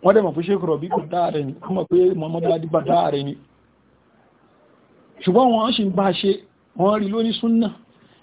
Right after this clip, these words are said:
Bí pé àwọn kan ní secretly ni wọ́n bá dá Sheikh Suhaimi nítorí ẹ̀.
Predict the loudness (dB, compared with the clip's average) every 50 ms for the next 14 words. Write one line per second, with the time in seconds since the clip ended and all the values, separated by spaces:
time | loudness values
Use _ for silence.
0 | -4 -4 -2 0 2 0 0 0 0 -2 -4 -6 -4 -4 -4 -2 -2 -2 -2 -2
1 | -2 -2 -4 -4 -8 _ _ _ -6 -6 -4 -4 -6 -4 -2 0 0 2 2 0
2 | 0 0 0 -2 -2 -2 -2 0 0 0 0 0 -4 -6 -6 -6 -8 -8 -10 -10
3 | -6 -6 -4 -2 -2 -4 -4 -6 -4 -4 -2 0 0 0 0